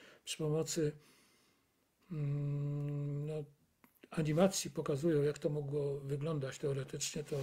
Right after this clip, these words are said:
rany boskie. Bo ta, ta, ta Theia to była wielkości Marsa właśnie, czyli, czyli nie takie małe coś. Nie kamień, nie meteory. I teraz,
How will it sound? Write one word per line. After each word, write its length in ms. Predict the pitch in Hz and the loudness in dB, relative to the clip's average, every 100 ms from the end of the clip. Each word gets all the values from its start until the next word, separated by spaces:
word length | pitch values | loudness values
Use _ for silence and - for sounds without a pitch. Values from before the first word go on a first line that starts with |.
| 139 139 - - - - | -4 -8 -16 -20 -20 -8
rany 340 | 147 151 151 | -2 0 2
boskie. 460 | 143 147 - - 135 - - - - - _ _ _ _ _ _ _ _ _ _ | 2 0 -2 -6 -10 -16 -20 -20 -20 -20 _ _ _ _ _ _ _ _ _ _
Bo 340 | 143 151 147 147 | 2 4 4 2
ta, 280 | 156 151 143 | 2 0 0
ta, 340 | 151 151 147 | 0 0 0
ta 220 | 139 151 | 0 -2
Theia 340 | 143 170 175 170 | 2 4 6 4
to 120 | 160 | 2
była 460 | 156 160 156 156 | 2 4 4 2
wielkości 560 | 143 151 147 160 - 160 | 0 -2 0 0 0 0
Marsa 380 | 160 147 - 139 | 2 2 0 -6
właśnie, 560 | 131 127 - 147 151 - | -10 -10 -10 -12 -18 -16
czyli, 480 | - 151 143 151 147 | -10 -6 -4 -4 -4
czyli 260 | - 165 156 | -4 -2 0
nie 120 | 151 | 0
takie 220 | 160 170 | 0 4
małe 340 | 190 185 131 | 6 6 2
coś. 380 | - 143 - - _ _ _ _ - - _ - - - - _ _ _ _ | -4 -14 -18 -20 _ _ _ _ -20 -20 _ -20 -20 -20 -20 _ _ _ _
Nie 100 | 175 | 2
kamień, 400 | - 185 165 135 | 8 10 10 4
nie 100 | 139 | 2
meteory. 540 | 151 160 175 165 135 - - - - _ - - | 4 8 12 10 8 -6 -20 -20 -20 _ -20 6
I 20 | |
teraz, 460 | 233 247 220 - | 10 10 10 4